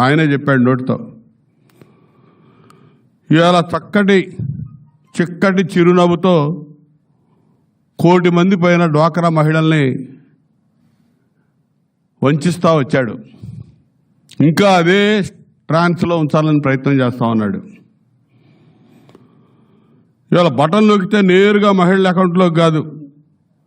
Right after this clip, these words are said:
డబ్బులు పోయేది, నేరుగా వస్తేనే మీ అకౌంట్లోకి అని చెప్తా ఉన్నాడు. వీళ్ళ జేబుల్లోకి వెళ్తా ఉన్నాయి, వీళ్ళ ప్యాలెస్లకు వెళ్తా ఉన్నాయి. ఐదేళ్ల పాలనలో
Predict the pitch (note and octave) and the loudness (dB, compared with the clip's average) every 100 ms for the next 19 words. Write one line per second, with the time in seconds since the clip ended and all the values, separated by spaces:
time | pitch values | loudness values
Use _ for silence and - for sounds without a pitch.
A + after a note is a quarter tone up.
0 | _ _ _ _ - - C3+ D3+ E3+ D#3+ | _ _ _ _ -14 -2 0 2 2 2
1 | D#3 C3+ G#2 - - - _ _ _ A#2 | 2 0 -6 -12 -20 -20 _ _ _ 0
2 | D3 F3+ G3 G3+ G3+ F#3 E3+ F#3+ F#3 F3 | 2 4 4 2 2 2 0 -2 0 2
3 | E3+ E3+ F3 E3+ E3+ E3 D#3 C#3+ D3 D3+ | 2 2 0 0 0 0 0 0 0 0
4 | C#3+ C3+ G#2+ - - _ _ - B2 D3 | 0 0 -4 -10 -20 _ _ -2 0 2
5 | C#3+ A#2+ D3+ D#3+ D#3+ C3+ B2+ B2+ B2 A#2 | 0 0 0 0 0 0 -2 0 -2 -2
6 | G#2+ - - - _ _ _ _ _ - | -4 -8 -16 -20 _ _ _ _ _ -4
7 | A#2 C3+ C#3 - B2+ D#3+ E3+ C#3+ C#3 C3 | 0 0 0 -2 0 0 0 -4 -6 -4
8 | B2+ B2 A2+ A2 - - - _ _ _ | -2 0 0 -2 -6 -12 -20 _ _ _
9 | _ _ _ _ _ - - - - - | _ _ _ _ _ -20 -20 -20 -20 -20
10 | - _ _ - G#2 C#3 F3 F#3+ G#3+ A3+ | -20 _ _ -6 0 2 4 4 4 0
11 | A3 F#3+ G3+ G3+ G3+ | 2 2 4 2 2